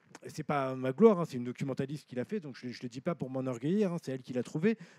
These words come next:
mais on a trouvé des archives filmées qui n'ont jamais été diffusées, par exemple, en France. Parce que dans l'histoire du cinéma, parmi les premières actualités, eh ben, il y a des archives filmées du procès de Dreyfus. Donc on est content de les diffuser.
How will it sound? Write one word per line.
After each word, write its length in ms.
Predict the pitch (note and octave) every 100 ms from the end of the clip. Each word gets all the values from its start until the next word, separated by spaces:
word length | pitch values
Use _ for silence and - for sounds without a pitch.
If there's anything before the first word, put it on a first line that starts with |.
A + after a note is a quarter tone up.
| -
mais 80 | C#3+
on 60 |
a 80 | C#3
trouvé 280 | - D3+ A3+
des 160 | E3
archives 280 | C#3+ - G#3+
filmées 420 | - F#3+ G#3+ B3
qui 120 | G#3 D#3+
n'ont 100 | C#3
jamais 260 | F#3 G3
été 160 | G3+ G3+
diffusées, 380 | E3+ E3 F3 A3
par 140 | D#3+
exemple, 280 | C#3 F#3 F#3
en 80 | F#3
France. 420 | - F3 D3+ - - - _ -
Parce 160 | C#3+
que 80 | -
dans 120 | D#3
l'histoire 300 | D3+ - F3+
du 100 | C#3
cinéma, 520 | - C#3+ C3 D#3+ G#3+ - - _ _
parmi 300 | G3 G3+ A3
les 100 | F#3
premières 600 | - - G#3+ A3 G#3+ F3+ -
actualités, 720 | G3 - F#3+ D3 C#3 G3+ A#3 _ -
eh 60 | C3+
ben, 100 | E3
il 80 |
y 20 | E3+
a 60 |
des 180 | D3 D3
archives 260 | D#3 - G3+
filmées 300 | D3 D#3 F#3+
du 100 | D#3+
procès 280 | E3+ D#3
de 60 | F3
Dreyfus. 340 | D3+ - C#3 -
Donc 160 | D3+ C3+
on 60 | C3+
est 80 |
content 240 | C#3 D3+ G3
de 60 |
les 80 | D#3
diffuser. 420 | C3 - E3+ F#3+